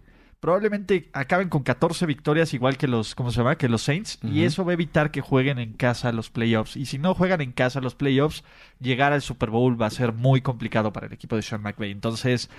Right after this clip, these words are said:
Speaker 1: no hay como esta complacencia, como este de, "Bueno, pues ya estamos adentro, ya vamos a echar la hueva".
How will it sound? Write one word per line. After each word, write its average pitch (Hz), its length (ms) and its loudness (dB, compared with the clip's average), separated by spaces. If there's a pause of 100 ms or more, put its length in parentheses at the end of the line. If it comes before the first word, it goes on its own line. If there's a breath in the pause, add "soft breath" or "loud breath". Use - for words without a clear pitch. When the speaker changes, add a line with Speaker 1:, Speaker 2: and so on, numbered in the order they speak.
(240 loud breath)
Speaker 1:
no 139 320 2
hay 156 320 2
como 139 240 -2
esta 139 240 0
complacencia, 139 840 0
como 117 360 -6
este 131 300 -2
de, 113 220 2
"Bueno, 135 360 0
pues 120 120 -12
ya 175 80 2
estamos 156 380 -2
adentro, 131 400 0
ya 120 180 2
vamos 127 140 0
a - 40 -10
echar 127 180 2
la 120 100 4
hueva". 127 360 2